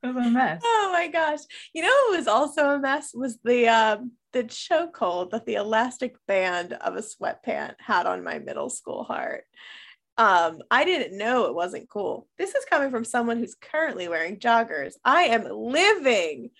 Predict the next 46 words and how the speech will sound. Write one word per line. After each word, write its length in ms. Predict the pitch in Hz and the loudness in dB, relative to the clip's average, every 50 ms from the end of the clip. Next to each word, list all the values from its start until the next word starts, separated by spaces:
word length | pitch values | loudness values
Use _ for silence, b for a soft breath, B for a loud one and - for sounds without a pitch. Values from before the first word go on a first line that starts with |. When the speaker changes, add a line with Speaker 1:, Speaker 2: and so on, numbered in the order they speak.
| b b b _ - | b b b _ 4
Speaker 2:
the 160 | 233 233 208 | 6 6 6
dream 600 | 190 190 - 220 220 240 254 262 277 294 311 302 - | 6 2 -6 -2 0 0 2 2 0 -2 -2 -4 -4
I 200 | - 202 202 208 | -2 0 0 0
cut 440 | 208 - - - 240 226 233 233 - | -2 -4 -10 -2 2 2 2 2 0
out 220 | - 202 208 208 202 | 0 2 2 2 2
of 160 | 196 196 - | -2 -6 -2
my 200 | 196 180 180 185 | -2 -2 -2 -2
life 480 | - 196 190 190 175 147 165 196 - - _ - | -2 0 0 2 2 2 0 -4 -8 -10 _ 0
as 160 | 214 214 208 | 0 0 2
a 80 | 220 185 | 0 -2
middle 260 | 185 180 - - - | -2 -4 -4 -4 -6
schooler. 380 | - - - 208 170 156 123 113 | -6 -4 -4 -2 -2 0 0 0
I 120 | 110 208 | 0 0
am 160 | 262 302 277 | 0 -2 -2
living 320 | 254 240 240 226 247 240 240 | -2 -2 -2 -2 -2 -4 -4
the 120 | 233 240 _ - | -6 -6 _ -2
banded 440 | 202 190 190 202 208 202 196 190 _ - | -2 -2 -2 -2 -6 -6 -8 -8 _ -8
bottom 460 | 190 165 185 190 185 165 165 180 185 | -6 -4 -4 -4 -4 -4 -6 -10 -16
dream. 500 | - - 185 185 175 151 147 160 175 - B B B B B B B B B | -12 -8 -6 -6 -6 -6 -8 -10 -12 -12 B B B B B B B B B
And 400 | - 233 226 226 226 226 214 214 - _ _ _ - | 4 6 6 6 6 4 2 -2 -6 _ _ _ -8
we 320 | - 214 208 233 240 254 | -8 -6 -4 -4 -4 -4
just, 280 | 254 294 285 - - - _ _ _ _ _ _ - 226 226 214 - | -4 -4 -6 -8 -10 -12 _ _ _ _ _ _ -16 -14 -12 -6 0
I 160 | - 208 220 | 2 4 4
don't 140 | 220 208 185 | 4 4 2
know 120 | 175 160 | 2 -2
if 100 | 170 185 | -2 -2
y'all 200 | 208 208 226 226 | 0 2 2 2
did 140 | 220 208 190 | 2 0 0
that, 220 | 190 175 170 - | 0 0 0 0
but 180 | - 185 180 - | -2 -6 -6 -6
no 380 | 190 196 196 202 208 214 214 214 | -10 -10 -4 0 2 4 4 4
one 580 | 208 208 208 190 175 160 156 151 143 - 190 _ _ | 4 4 4 2 2 0 -4 -8 -12 -14 -18 _ _
kept 300 | - - 220 190 - - | -12 -8 -8 -8 -6 -4
the 60 | 185 | -2
elastic 680 | 175 160 156 165 160 165 175 190 - - - 156 147 - - | -2 -2 -2 0 0 0 0 -2 -4 -10 -10 -10 -10 -8 -10
in 100 | 151 160 | -12 -10
the 80 | 147 - | -8 -6
bottom 320 | 156 147 - - 156 156 | -4 -4 -4 -4 -6 -8
of 100 | - - | -12 -14
the 80 | 156 156 | -14 -16
sweatshirt. 600 | - - - - - - - 240 240 262 277 269 B B B B B - | -14 -10 -10 -10 -10 -8 -6 -2 0 0 -2 -2 B B B B B -4
They 120 | 240 220 | -2 -2
all 460 | - - 202 214 220 233 240 240 240 - | -2 2 4 6 6 6 4 2 -2 -10
cut 280 | - - - 220 - - - | -12 -4 -4 -4 -4 -4 -8
them 140 | 196 185 185 | -8 -6 -6
out 300 | 175 156 - - - | -6 -6 -8 -10 -12